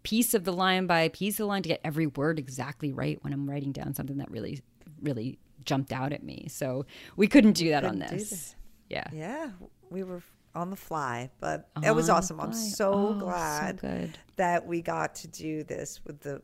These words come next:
Speaker 2: particularly with the, with the Q and A after the virtual premiere.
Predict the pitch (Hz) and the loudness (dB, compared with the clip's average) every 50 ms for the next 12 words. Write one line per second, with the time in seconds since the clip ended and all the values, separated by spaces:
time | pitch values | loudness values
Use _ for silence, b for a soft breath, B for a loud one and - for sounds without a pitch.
0 | _ - - 156 - - 170 - - 160 147 - - 139 - _ - 135 131 127 | _ -16 -16 -16 -14 -14 -14 -12 -10 -10 -10 -10 -10 -14 -14 _ -10 -8 -8 -6
1 | 127 127 127 127 123 123 - _ _ _ _ - 135 - - - - - - 131 | -6 -6 -8 -8 -10 -12 -14 _ _ _ _ -20 -20 -18 -18 -20 -18 -16 -14 -12
2 | 123 123 120 117 117 120 123 - - 120 123 123 120 - - - 127 135 127 - | -12 -10 -10 -10 -10 -10 -10 -10 -10 -10 -8 -8 -10 -12 -16 -18 -18 -16 -14 -12
3 | 131 127 - - - 131 - - - 135 139 156 | -14 -14 -14 -14 -16 -16 -16 -14 -14 -8 -2 0